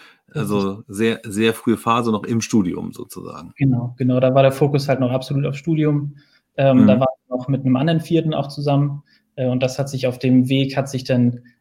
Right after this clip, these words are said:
Speaker 2: wir haben das irgendwie nie ganz aus dem Blick verloren und immer gemerkt, „Okay, das ist ganz cool“, und haben dann auch an dem Präsentationstag, wo wir dann Prototypen hatten, der quasi eine Pappbox war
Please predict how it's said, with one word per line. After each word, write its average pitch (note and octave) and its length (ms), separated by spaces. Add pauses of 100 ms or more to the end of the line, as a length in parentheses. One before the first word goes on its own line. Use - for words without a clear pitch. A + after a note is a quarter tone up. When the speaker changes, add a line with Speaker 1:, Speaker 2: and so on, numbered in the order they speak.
(120)
Speaker 2:
wir C3+ 80
haben D3 80
das C#3+ 100
irgendwie D3+ 200
nie E3+ 160
ganz D3 180
aus C#3+ 80
dem D3 100
Blick F3 160
verloren D#3+ 380
und C#3+ 80
immer C#3+ 180
gemerkt, C#3 340
„Okay, - 180
das C3+ 180
ist - 140
ganz B2+ 300
cool“, G3+ 200
und C#3 220
haben D3 100
dann C#3+ 140
auch C#3+ 260
an C#3+ 140
dem D3 100
Präsentationstag, D3+ 960
wo C3+ 100
wir C#3 80
dann B2+ 380
Prototypen D#3+ 540
hatten, C#3 180
der B2+ 140
quasi C3+ 300
eine C3+ 80
Pappbox C3 580
war D3 280